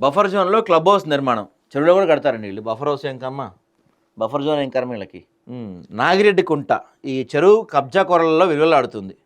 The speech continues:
సుమారు పంతొమ్మిది ఎకరాల విస్తీర్ణంలో పరుచుకున్న ఈ జలాశయం చుట్టూ బఫర్ జోన్ నిబంధనలు తుంగలో తొక్కుతూ అక్రమ నిర్మాణాలు యథేచ్ఛగా సాగుతున్నాయి. ముఖ్యంగా జీకే బిల్డర్స్ డెవలపర్స్ ఆధ్వర్యంలో కాసా గ్రాండ్ క్లాసికల్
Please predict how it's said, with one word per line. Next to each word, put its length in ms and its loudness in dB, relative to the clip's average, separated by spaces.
సుమారు 280 4
పంతొమ్మిది 420 -2
ఎకరాల 220 2
విస్తీర్ణంలో 460 -2
పరుచుకున్న 440 -2
ఈ 180 -4
జలాశయం 580 2
చుట్టూ 240 2
బఫర్ 300 2
జోన్ 200 0
నిబంధనలు 420 -2
తుంగలో 400 2
తొక్కుతూ 440 -4
అక్రమ 360 0
నిర్మాణాలు 260 0
యథేచ్ఛగా 320 0
సాగుతున్నాయి. 540 -2
ముఖ్యంగా 320 -4
జీకే 420 0
బిల్డర్స్ 300 0
డెవలపర్స్ 360 2
ఆధ్వర్యంలో 500 2
కాసా 400 2
గ్రాండ్ 280 2
క్లాసికల్ 480 2